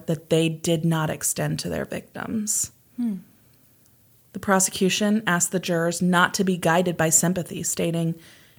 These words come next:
Speaker 1: "You can't blame your family for what went wrong in your life."
Speaker 2: I, I, I agree you can't blame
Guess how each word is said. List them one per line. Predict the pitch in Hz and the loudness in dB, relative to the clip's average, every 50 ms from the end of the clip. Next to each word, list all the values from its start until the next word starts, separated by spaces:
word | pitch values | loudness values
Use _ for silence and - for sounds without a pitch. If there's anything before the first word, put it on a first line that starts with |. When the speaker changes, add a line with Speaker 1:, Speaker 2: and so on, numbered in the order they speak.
| _ _ | _ _
Speaker 1:
"You | - 190 190 | 2 2 2
can't | 190 - - 196 196 208 208 202 185 | 2 0 0 2 2 2 2 0 -2
blame | 180 175 175 175 175 175 | 0 0 2 2 2 2
your | 175 170 165 | 2 0 0
family | - - - 165 160 160 165 165 190 190 185 185 - | -2 -2 -2 0 0 0 -2 -2 -4 -6 -6 -8 -10
for | - - 185 170 | -10 -6 -4 -4
what | 160 175 170 170 - - | -2 -2 -2 -4 -2 -2
went | 180 185 185 | -4 -4 -4
wrong | 185 165 160 160 165 160 | -4 -2 -2 -2 -2 -2
in | 165 160 165 | -4 -4 -4
your | 160 160 | -4 -4
life." | 156 160 - - 208 175 - - - - - - _ _ _ _ _ _ _ _ _ _ _ _ _ _ _ _ _ _ _ _ _ _ _ _ _ _ _ _ _ _ _ _ _ _ _ _ - - - - | -4 -4 -6 -6 -6 -8 -10 -10 -12 -14 -14 -16 _ _ _ _ _ _ _ _ _ _ _ _ _ _ _ _ _ _ _ _ _ _ _ _ _ _ _ _ _ _ _ _ _ _ _ _ -20 -12 -4 0
Speaker 2:
I, | 453 440 - 277 - - - - - - _ _ - - - _ _ - - - _ _ _ _ _ _ _ _ _ _ _ _ _ _ - - - - - - - - - - - - - - - - | 0 2 0 0 -4 -10 -12 -16 -20 -20 _ _ -20 -20 -20 _ _ -20 -20 -20 _ _ _ _ _ _ _ _ _ _ _ _ _ _ -20 -20 -20 -20 -20 -20 -20 -20 -20 -20 -20 -18 -16 -16 -8 0
I, | - 339 370 339 - - - - - - _ _ _ _ _ _ _ _ _ _ _ _ _ _ _ _ _ _ _ _ _ _ _ _ _ _ _ _ _ - | 2 2 2 2 0 -4 -8 -14 -20 -20 _ _ _ _ _ _ _ _ _ _ _ _ _ _ _ _ _ _ _ _ _ _ _ _ _ _ _ _ _ -2
I | - 240 320 370 | 2 4 4 4
agree | 359 302 233 202 - 202 214 262 277 269 | 4 2 0 0 -2 -2 -2 0 2 2
you | 240 214 214 208 | 2 2 0 0
can't | - - - 240 226 208 - - 170 156 - | -2 -2 -2 0 0 0 -2 -4 -8 -8 -6
blame | 170 160 165 170 160 160 165 180 190 220 240 262 277 302 | -4 -2 -2 0 0 0 0 0 2 2 2 2 2 0